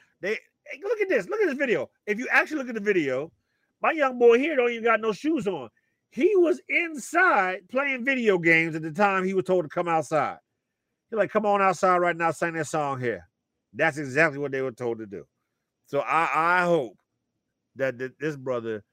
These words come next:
and th-, these brothers are able to go back to whatever they're supposed to be doing. Either that or I hope they make a lot of money doing this old-timey stuff. Go ahead. I would love,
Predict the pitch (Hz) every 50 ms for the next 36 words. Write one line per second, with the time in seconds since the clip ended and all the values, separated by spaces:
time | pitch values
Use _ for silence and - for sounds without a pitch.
0 | _ _ _ _ _ - 131 131 127 127 123 123 131 147 156 147 131 147 175 170
1 | 147 135 127 123 131 135 127 143 139 135 131 120 123 143 143 131 143 143 143 -
2 | 131 120 123 127 131 135 131 123 127 127 123 - - 120 117 117 110 107 107 101
3 | 98 98 90 82 80 _ _ _ _ _ - 180 185 180 170 226 240 196 151 156
4 | 160 156 185 185 180 165 170 170 160 165 165 160 160 156 165 190 185 160 143 143
5 | 147 143 139 135 135 131 143 139 139 135 - 160 165 160 139 113 98 90 92 87
6 | 80 - _ _ _ _ _ _ _ _ _ _ - 110 139 151 160 175 180 180
7 | 135 101 87 - _ _ _ _ _ _ _ _ _ _ _ _ _ _ _ -
8 | 131 139 135 127 123 127 143 147 139 131